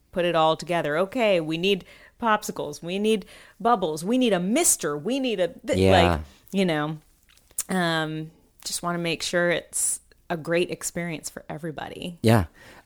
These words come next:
Speaker 2: Uh, so this first one is, or not the first one, the second will be July twenty-second. I'm gonna, this will be out on, on Tuesday. So, uh, so this coming Saturday, July twenty-second, uh, is, is Charlie Faye's and the, and the Fanimals record release show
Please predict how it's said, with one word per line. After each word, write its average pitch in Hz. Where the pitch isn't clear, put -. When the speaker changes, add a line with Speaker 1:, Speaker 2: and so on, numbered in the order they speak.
Speaker 2:
Uh, 120
so 147
this 139
first 147
one 131
is, 117
or 120
not 120
the 107
first 110
one, 98
the 95
second 113
will 101
be 101
July 104
twenty-second. 101
I'm 101
gonna, 101
this 104
will 110
be 104
out 95
on, 90
on 87
Tuesday. 90
So, 90
uh, 87
so -
this 101
coming 107
Saturday, 92
July 92
twenty-second, 92
uh, 92
is, 92
is 92
Charlie 101
Faye's 92
and 92
the, 87
and 95
the 87
Fanimals 98
record 110
release 95
show 87